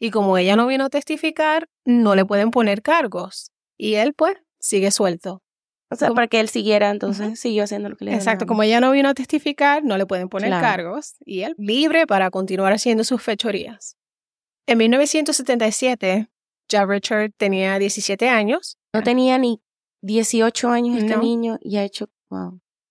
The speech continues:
Speaker 1: El primo Miguel sale del hospital psiquiátrico y otra vez se reúne con Richard.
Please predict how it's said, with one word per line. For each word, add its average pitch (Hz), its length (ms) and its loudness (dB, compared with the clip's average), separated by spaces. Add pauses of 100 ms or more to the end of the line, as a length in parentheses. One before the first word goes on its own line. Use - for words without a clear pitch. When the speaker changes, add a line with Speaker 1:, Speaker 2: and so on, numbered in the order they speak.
(220)
Speaker 1:
El 214 180 0
primo 220 280 4
Miguel 277 440 2
sale 185 240 2
del 185 160 2
hospital 220 400 -2
psiquiátrico 240 760 -2 (300)
y 202 160 -2
otra 196 280 2
vez 330 360 -2 (220)
se 208 180 0
reúne 185 380 0
con 226 180 0
Richard. - 380 -4